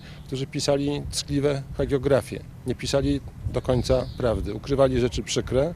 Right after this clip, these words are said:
natomiast nadużywali naszej, naszej cierpliwości, bo tak to można nazwać, i wypisywali rzeczy, które nie miały miejsca, często sami siebie uwieczniali.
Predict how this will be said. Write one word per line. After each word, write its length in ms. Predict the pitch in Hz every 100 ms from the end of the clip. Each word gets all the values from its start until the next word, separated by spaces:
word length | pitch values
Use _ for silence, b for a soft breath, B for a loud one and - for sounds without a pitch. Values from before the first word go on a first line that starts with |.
| B B B -
natomiast 440 | 131 139 131 -
nadużywali 720 | 123 143 143 135 135 143 120
naszej, 600 | 113 113 127 - 127 120 - - B B B B B B - - - - - 120
naszej 300 | 117 120 139
cierpliwości, 680 | 117 127 - 156 165 - -
bo 120 | 107
tak 160 | 127 110
to 100 | 127
można 260 | 123 117
nazwać, 460 | 113 107 104 135 -
i 60 | 123
wypisywali 580 | - - 151 143 135
rzeczy, 260 | 123 131 139
które 240 | - 143
nie 100 | 143
miały 260 | 135 131 127
miejsca, 480 | 123 120 - - 123
często 380 | 135 131 - 120
sami 260 | 131 117
siebie 260 | 104 113 117
uwieczniali. 680 | 117 117 - 120 113 113